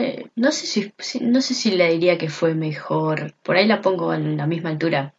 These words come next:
pero sí que tuvo, eh, mucha más acción, y lo que decías, más tramas,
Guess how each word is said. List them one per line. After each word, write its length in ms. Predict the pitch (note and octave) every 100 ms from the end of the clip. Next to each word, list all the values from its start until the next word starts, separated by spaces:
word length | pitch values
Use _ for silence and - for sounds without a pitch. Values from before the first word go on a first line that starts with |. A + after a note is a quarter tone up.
| -
pero 140 | D#3 D3+
sí 180 | - F3
que 140 | F#3+
tuvo, 460 | F3 E3+ E3 D3+ -
eh, 260 | D3 D3 C#3+
mucha 240 | D#3 D#3
más 180 | D#3 D#3+
acción, 580 | D#3+ - E3 D#3 D3+ D#3
y 140 | C3
lo 140 | - C3+
que 140 | C#3
decías, 580 | C3+ - C#3+ C3+ C#3+ -
más 180 | C#3+ C#3+
tramas, 580 | D#3 C#3 C#3 C#3 C#3+